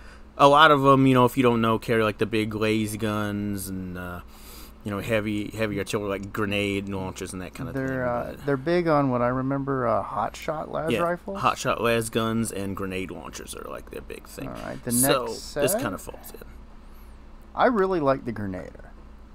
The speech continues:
Speaker 1: The Precursor, kinda neat. Looks like a, uh, looks like a female model, actually.
Speaker 2: I think they're probably gonna have female head
Speaker 1: Yeah.
Speaker 2: options.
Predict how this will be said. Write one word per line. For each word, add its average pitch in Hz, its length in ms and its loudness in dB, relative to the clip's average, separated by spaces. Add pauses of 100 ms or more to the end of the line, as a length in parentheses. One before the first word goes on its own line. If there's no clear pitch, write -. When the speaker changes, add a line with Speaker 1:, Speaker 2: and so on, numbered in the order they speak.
(560)
Speaker 1:
The 151 100 6
Precursor, 330 960 4 (720)
kinda 294 240 6
neat. 269 240 4
Looks 226 180 6
like 220 240 6
a, 170 220 6
uh, 131 180 2
looks 175 240 -4
like 202 160 -2
a 123 40 -10
female 135 440 -2
model, 92 420 -2
actually. 104 680 -4
Speaker 2:
I 127 60 -10
think - 440 -18
they're 220 140 2
probably 180 340 4
gonna 156 180 0
have 135 180 2
female 110 440 0
head 92 180 -4
Speaker 1:
Yeah. 92 60 -2
Speaker 2:
options. 107 560 -2